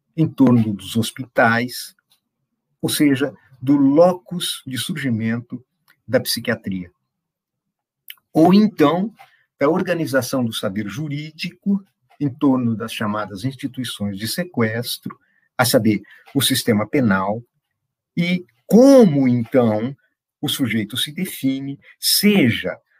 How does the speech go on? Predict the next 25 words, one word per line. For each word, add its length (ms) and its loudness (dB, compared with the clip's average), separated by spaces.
como 320 2
sujeito 760 -2
louco 720 2
ou 140 -10
saudável, 800 -2
seja 460 -2
como 260 -6
sujeito 640 -6
delinquente 920 0
ou 160 -2
não 320 0
delinquente. 720 -14
Ou 80 -6
seja, 400 -2
organização 1080 0
de 160 0
um 100 4
certo 560 -4
campo 320 2
de 100 -8
saber 560 -2
a 120 -2
partir 500 -4
precisamente 960 -4
de 440 -4